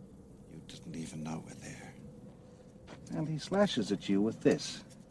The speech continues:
six-inch retractable claw, like a razor, on the middle toe.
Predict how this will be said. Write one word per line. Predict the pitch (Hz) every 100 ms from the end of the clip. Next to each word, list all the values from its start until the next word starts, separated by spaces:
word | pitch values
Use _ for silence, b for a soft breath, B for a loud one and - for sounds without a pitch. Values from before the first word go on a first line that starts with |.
| - - - - - - - - - -
six-inch | - 139 - 123 117 - - - -
retractable | - - 117 - - 107
claw, | - 107 80 67 - 117
like | 123
a | 113
razor, | 123 110 - - - - - - -
on | 107
the |
middle | 110 110 92
toe. | - 87